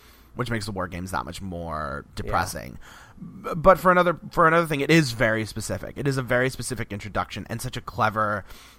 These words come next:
Speaker 1: I mean, for one thing, Zoe is one of those great high concept companions. Like, I love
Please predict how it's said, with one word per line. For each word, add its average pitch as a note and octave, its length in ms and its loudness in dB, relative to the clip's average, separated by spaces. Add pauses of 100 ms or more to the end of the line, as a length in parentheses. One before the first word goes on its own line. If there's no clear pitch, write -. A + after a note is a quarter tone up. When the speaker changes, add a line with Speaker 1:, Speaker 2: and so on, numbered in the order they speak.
Speaker 1:
I F#3 40 -2
mean, F3 140 2
for G3 100 0
one A3+ 180 6
thing, F3 240 0
Zoe D3 220 4
is C#3 120 -2
one C3 120 0
of A#2+ 40 -6
those A#2 140 -6
great G#2+ 240 -4
high G#2+ 180 0
concept G#2+ 460 -6
companions. B2+ 640 -4
Like, A2 120 -6
I A2+ 60 -2
love G2+ 560 -2